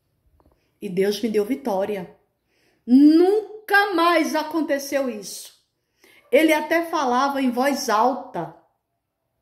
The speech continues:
Ele levantava a voz dormindo e ele não sabia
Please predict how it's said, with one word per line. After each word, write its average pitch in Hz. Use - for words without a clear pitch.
Ele 277
levantava 285
a 262
voz 277
dormindo 285
e 285
ele 302
não 311
sabia 269